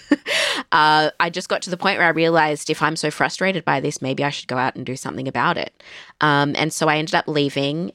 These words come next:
and knowing that I wanted to launch a brand and create a brand that would speak directly to the needs of women of color and specifically Black women.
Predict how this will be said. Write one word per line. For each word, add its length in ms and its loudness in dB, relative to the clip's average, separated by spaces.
and 460 0
knowing 380 2
that 100 0
I 100 4
wanted 340 -2
to 520 -2
launch 300 -4
a 40 -8
brand 480 -2
and 140 -8
create 320 -2
a 40 -4
brand 420 -4
that 160 -10
would 120 -8
speak 400 -4
directly 440 -8
to 120 -14
the 80 -4
needs 520 -6
of 280 -4
women 240 -6
of 120 -8
color 340 -4
and 140 -10
specifically 600 -10
Black 300 -4
women. 400 -4